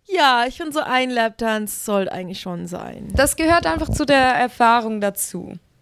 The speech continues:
Speaker 2: Ich hatte auch eine ganz interessante Frage noch, wo jemand meinte, so, hattet ihr jemals ein ungutes Gefühl oder auch Scham oder Reue nach der Arbeit oder nach der Veröffentlichung von irgendwelchen Videos oder Fotos?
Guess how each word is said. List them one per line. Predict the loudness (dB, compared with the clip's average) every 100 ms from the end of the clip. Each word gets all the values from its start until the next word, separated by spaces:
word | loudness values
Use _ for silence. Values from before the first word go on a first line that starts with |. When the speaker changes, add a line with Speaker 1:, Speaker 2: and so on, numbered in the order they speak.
| _ _ _ _ _ -2
Speaker 2:
Ich | 0 2
hatte | 4 4 4
auch | 4 2
eine | -2
ganz | 0 0 0
interessante | -8 -6 -8 -6 -6 -6 -10
Frage | -4 0 2 0 -4
noch, | -4 -6 -8 -6
wo | -4
jemand | -2 -2 -4 -2
meinte, | 0 2 0 -2 -4 -4
so, | -4 -4 -2 -4 -6 -14 _ -20 -20 _ _ _ _
hattet | -2 2 2 2
ihr | 2
jemals | 0 0 0 0 -2 -4
ein | -2 -2 -2
ungutes | -4 -4 -4 -6 -6 -8
Gefühl | -10 -8 -6 -4 -4 -2
oder | -2 0 -2
auch | -2
Scham | 2 6 6 4
oder | 2 0 -2
Reue | 0 0 2 2
nach | 0 -6 -4
der | -4
Arbeit | 0 2 2 2 2 -2 -4
oder | -2 0 2
nach | 2 2
der | 0
Veröffentlichung | 2 2 2 -2 -2 -2 -2 -2 -4 -6
von | -6 -4 -4
irgendwelchen | 2 2 4 2 2 0
Videos | 0 2 0 0 -2
oder | 0 0
Fotos? | 0 -4 -6 -8 -12 -8 -8